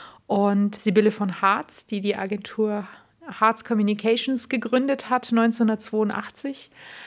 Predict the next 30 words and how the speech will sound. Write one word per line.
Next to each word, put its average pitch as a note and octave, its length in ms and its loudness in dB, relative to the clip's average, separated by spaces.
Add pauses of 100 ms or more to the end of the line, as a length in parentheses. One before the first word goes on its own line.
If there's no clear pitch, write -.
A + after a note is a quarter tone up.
(160)
war G3+ 200 6
eine G#3 240 0
meiner G3+ 260 -4
Kundinnen B3+ 540 4
und G#3 120 6
hat G#3+ 200 2
mich G#3 160 0
dann, G3 500 0
ähm, G3 260 0
Ende G#3 280 2
der G#3+ 120 2
Nullerjahre G#3 640 2
angesprochen, G3 960 -2
ob F#3+ 220 -6
ich G3 160 -6
Interesse F#3 560 -6
daran G3 320 -4
hätte, F3 380 -8
ihre G3 300 -6
Agentur G3 420 0
zu A3+ 140 0
übernehmen, F#3+ 520 0
weil F#3+ 140 0
sie F#3+ 120 -4
sich F3+ 200 -4
gern F#3 140 0
zur F3 180 -4
Ruhe G#3 180 8
setzen F#3+ 400 -2
würde. G#3 300 0